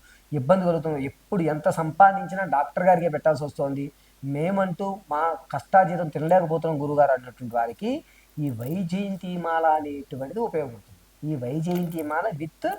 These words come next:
సర్టిఫికెట్‌తో సహితంగా మీకు ఇవ్వడం జరుగుతుంది. దీంట్లో మన్యు సూక్త హనుమంతు స్వామి వారిని, అంటే అన్నిటికీ కూడా ఆ-,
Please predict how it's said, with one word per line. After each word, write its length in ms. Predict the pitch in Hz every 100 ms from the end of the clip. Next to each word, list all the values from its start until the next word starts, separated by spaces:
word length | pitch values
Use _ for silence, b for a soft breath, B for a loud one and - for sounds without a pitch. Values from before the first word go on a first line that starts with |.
| - _ _ - - _ _ _ _
సర్టిఫికెట్‌తో 920 | - 151 - 202 190 190 - - 160 147
సహితంగా 540 | 143 139 139 156 160
మీకు 440 | 147 156 165 381 453 - - _ _ _ _
ఇవ్వడం 240 | 160 160 170
జరుగుతుంది. 320 | 135 110 131 131
దీంట్లో 720 | 143 190 180 120 110 190 - _ 110
మన్యు 400 | 120 170 208 233
సూక్త 360 | 226 214 -
హనుమంతు 540 | 196 180 175 170 160 160
స్వామి 380 | - 160 151
వారిని, 260 | 131 123 110
అంటే 300 | 120 120 233
అన్నిటికీ 680 | 262 127 160 180 156 147 139
కూడా 220 | 135 180
ఆ-, 400 | 160 135 139